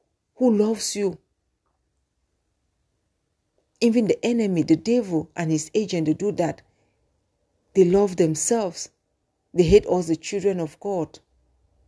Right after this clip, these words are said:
Right? The ones that they are out to destroy, they hate that one. So it's not even them.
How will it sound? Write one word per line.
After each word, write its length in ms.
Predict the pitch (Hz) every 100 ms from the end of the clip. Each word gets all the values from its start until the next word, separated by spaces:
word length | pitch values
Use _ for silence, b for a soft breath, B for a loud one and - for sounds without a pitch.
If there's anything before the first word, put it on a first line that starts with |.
| _ _ _ _ _
Right? 460 | 160 156 156 175 - _ _ _ _ _ _ _ _ _ _ _ _ _ _ _ _ _ _ -
The 100 | 185
ones 280 | 185 220 208
that 100 | 180
they 100 | 165
are 120 | -
out 220 | 208 208
to 120 | - 165
destroy, 520 | 156 165 - 185 180
they 140 | 165
hate 300 | 156 214 -
that 180 | 185 180
one. 320 | 117 165 135 _ _ _ _ _ _ _ _ _ _ _ _ _ _ _ _ _ _ _ _ _ _ _ _ _ _ _ _ _ _ _ _ _ _ _ _ _ _ _ _ _ _ _ _ -
So 120 | - -
it's 160 | 226
not 180 | 247 262
even 360 | 233 226 247 214
them. 180 | 175